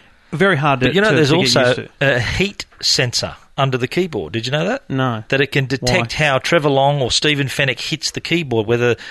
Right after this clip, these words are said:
Speaker 2: they normally hit the G flush or on the edge, and it gets used to how you
Speaker 1: Oh,
Speaker 2: strike the
Speaker 1: I like
Speaker 2: keyboard.
Speaker 1: that.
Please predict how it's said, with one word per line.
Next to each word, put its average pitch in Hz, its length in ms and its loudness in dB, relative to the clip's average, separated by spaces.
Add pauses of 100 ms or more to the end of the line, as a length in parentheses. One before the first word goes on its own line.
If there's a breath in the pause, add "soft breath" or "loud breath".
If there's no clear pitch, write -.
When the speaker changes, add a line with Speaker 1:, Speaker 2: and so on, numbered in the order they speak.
(180 loud breath)
Speaker 2:
they 131 300 0
normally 143 340 2
hit 160 240 -2
the 127 80 0
G 131 520 0 (340 soft breath)
flush - 560 0
or 117 220 -2
on 117 120 -2
the 113 180 -2
edge, 180 360 0 (140)
and 127 220 0
it 127 200 -6
gets 170 300 -2
used 165 380 -2
to 127 320 0
how 156 260 -2
you 147 160 2
Speaker 1:
Oh, 143 40 0
Speaker 2:
strike 151 340 2
the 151 80 -6
Speaker 1:
I - 40 -10
like 208 180 0
Speaker 2:
keyboard. 110 240 -2
Speaker 1:
that. - 240 -12